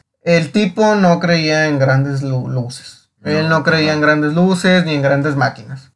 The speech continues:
Speaker 1: Ponía espejos, ponía velas,
Speaker 2: Ujú.
Speaker 1: velas, lámparas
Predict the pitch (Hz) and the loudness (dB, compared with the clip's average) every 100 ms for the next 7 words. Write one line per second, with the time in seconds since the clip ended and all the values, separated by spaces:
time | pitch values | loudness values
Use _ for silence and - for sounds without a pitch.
0 | _ 151 147 131 - 104 - - - _ | _ 0 0 0 -4 -10 -12 -20 -20 _
1 | _ 165 147 147 151 143 143 139 131 - | _ 0 2 2 2 2 0 -2 -6 -12
2 | - - _ _ _ 101 95 90 135 139 | -16 -20 _ _ _ -18 -14 -6 0 2
3 | 151 156 147 127 - - _ 160 160 160 | 2 0 -2 -4 -6 -20 _ -2 0 2
4 | 180 185 190 208 202 - | 4 4 6 4 0 -16